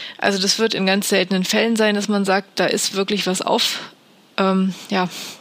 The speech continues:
ist wirklich was, wo, wo es sich lohnt, aufrechtzuerhalten. Ich würde dazu raten, den Kontakt, ähm, der eigenen Seele zuliebe, ähm, zu minimieren oder ganz abzubrechen,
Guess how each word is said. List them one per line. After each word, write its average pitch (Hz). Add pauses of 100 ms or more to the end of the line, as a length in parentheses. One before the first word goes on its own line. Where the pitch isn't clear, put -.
(160)
ist -
wirklich 202
was, 190
wo, 180
wo 190
es -
sich -
lohnt, 208
aufrechtzuerhalten. 214 (760)
Ich 208
würde 220
dazu 185
raten, 190
den 185
Kontakt, 185
ähm, 185 (800)
der -
eigenen 208
Seele 196
zuliebe, 190
ähm, 175 (120)
zu -
minimieren 220
oder 202 (480)
ganz - (140)
abzubrechen, 220